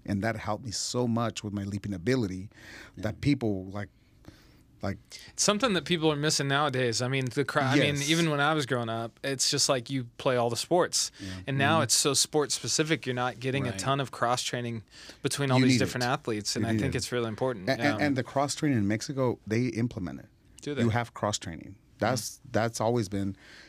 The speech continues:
Speaker 1: you know, uh, running on gravel, sand.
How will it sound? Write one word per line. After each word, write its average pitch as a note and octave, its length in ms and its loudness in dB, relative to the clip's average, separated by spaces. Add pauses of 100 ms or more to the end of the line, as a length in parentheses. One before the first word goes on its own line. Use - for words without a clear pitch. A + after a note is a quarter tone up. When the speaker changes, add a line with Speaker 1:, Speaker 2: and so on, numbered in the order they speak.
(120)
Speaker 1:
you G#2 100 4
know, F#2+ 360 0
uh, G2 220 -2
running A#2 460 0
on G#2 140 0
gravel, F#2+ 800 -2
sand. G#2 680 0